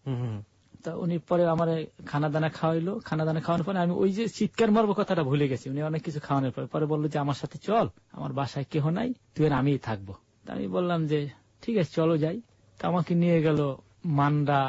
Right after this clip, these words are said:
Speaker 2: ব্রিজের ওখানে একটা হোটেল ছিল, ওই হোটেলের কাছে নিয়ে গেল। নিয়ে যাইয়া বললো, "তুই কি খাবি কি এখন?" আমি
Speaker 1: হুম, হুম।
Speaker 2: বললাম যে, "আমি এখন কিছু খাবো না।" কয়, "কেন খাবি না?"
Speaker 1: হুম, হুম।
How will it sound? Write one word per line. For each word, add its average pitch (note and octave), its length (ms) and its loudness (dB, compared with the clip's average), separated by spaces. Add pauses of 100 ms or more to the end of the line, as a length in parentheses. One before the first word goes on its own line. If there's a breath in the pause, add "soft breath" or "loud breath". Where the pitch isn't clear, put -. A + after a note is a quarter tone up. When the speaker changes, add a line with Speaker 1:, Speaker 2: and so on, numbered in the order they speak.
(460)
Speaker 2:
ব্রিজের C3+ 520 2
ওখানে C#3 260 -4
একটা C3+ 160 -6
হোটেল C#3 320 0
ছিল, D#3 220 -6 (140)
ওই D#3 120 0
হোটেলের C3+ 420 0
কাছে - 260 -6
নিয়ে C3+ 220 4
গেল। D#3 140 -2 (360)
নিয়ে D3 240 4
যাইয়া E3 320 2
বললো, D#3+ 340 0
"তুই - 200 -6
কি F3+ 100 0 (220)
খাবি D#3+ 300 2
কি E3 100 -2
এখন?" A#2 220 -6 (160)
আমি C#3 140 -4
Speaker 1:
হুম, D#3+ 40 -2
হুম। D#3 80 -4
Speaker 2:
বললাম D#3+ 340 2
যে, C#3+ 140 2 (520)
"আমি F3 260 0
এখন F3+ 280 2 (380)
কিছু F#3 220 -2
খাবো D3 280 2
না।" A#2 100 -2 (100)
কয়, E3+ 140 0
"কেন G3 200 0
খাবি G3 260 0
না?" B3+ 100 -2 (160)
Speaker 1:
হুম, A#2+ 140 -6
হুম। G#2+ 120 -6